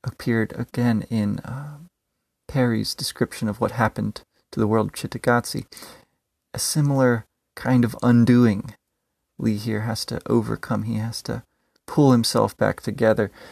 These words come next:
<laughs> "This is the craziest damn idea I ever heard in my life,"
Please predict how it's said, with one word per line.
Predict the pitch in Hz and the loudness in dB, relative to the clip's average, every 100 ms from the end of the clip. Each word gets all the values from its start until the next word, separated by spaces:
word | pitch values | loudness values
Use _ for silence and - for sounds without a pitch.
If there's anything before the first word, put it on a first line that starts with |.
| - - - - _ _ _ _ _ _ _ _ _ _ _ - | -20 -20 -20 -20 _ _ _ _ _ _ _ _ _ _ _ -6
<laughs> | - - - | -6 -8 -4
"This | - 269 - | -4 -2 -2
is | 135 | 0
the | 131 | 2
craziest | - - 151 180 - 202 214 - | 2 2 2 2 2 0 0 2
damn | 120 123 139 | 4 4 2
idea | 151 160 117 123 | 0 -2 -2 -2
I | - 160 156 | -2 -2 0
ever | 120 160 | -2 -4
heard | - 131 | 0 0
in | 147 | 0
my | 139 156 | -2 -2
life," | 190 214 277 - - - | -4 -4 -6 -6 -8 -12